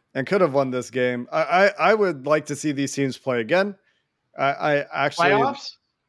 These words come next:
Speaker 1: like the matchup for the Bengals after watching what I saw today, if things don't get so crazy and out of hand. But at the same time, James, you saw crazy and out of hand coming. So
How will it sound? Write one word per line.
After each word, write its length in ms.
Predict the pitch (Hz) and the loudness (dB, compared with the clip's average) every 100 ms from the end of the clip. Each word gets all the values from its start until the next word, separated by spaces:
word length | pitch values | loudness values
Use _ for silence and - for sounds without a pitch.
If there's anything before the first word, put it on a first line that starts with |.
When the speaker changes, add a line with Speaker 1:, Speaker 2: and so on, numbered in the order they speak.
| - | -6
Speaker 1:
like 320 | 131 165 - | 0 2 2
the 100 | 165 | -2
matchup 560 | 147 170 - 170 160 | 0 0 0 -2 -2
for 80 | - | -2
the 120 | 156 | -2
Bengals 360 | 151 160 160 147 | 0 0 0 0
after 260 | 156 147 147 | 0 0 0
watching 360 | 147 143 147 | 0 0 -2
what 100 | 143 | 0
I 80 | 143 | 0
saw 260 | 131 139 135 | 0 -2 0
today, 360 | 131 131 131 | 0 0 0
if 280 | 131 165 - | -2 -2 -2
things 340 | - 147 135 | -4 -4 -4
don't 260 | 139 139 120 | -2 -2 -2
get 260 | 135 135 - | 0 -2 -2
so 480 | - 131 127 120 - _ _ _ - | -4 0 0 -4 -8 _ _ _ -2
crazy 300 | 165 165 180 | 0 0 2
and 80 | |
out 140 | 180 180 | 2 2
of 60 | |
hand. 180 | 190 254 | 0 0
But 100 | 175 | 0
at 100 | 170 | 0
the 60 | 170 | -2
same 240 | 196 202 | -4 -4
time, 240 | 190 190 151 | -2 -2 -2
James, 300 | 170 170 147 | -2 -2 -6
you 80 | |
saw 340 | 185 170 190 143 | -4 0 0 0
crazy 400 | - 147 139 139 | 0 -2 0 -2
and 100 | 139 | 0
out 140 | 135 | 0
of 80 | 135 | -2
hand 240 | 135 131 | -4 -4
coming. 360 | 143 156 123 110 | -2 -2 -2 -8
So 340 | - 117 110 | -10 -8 -8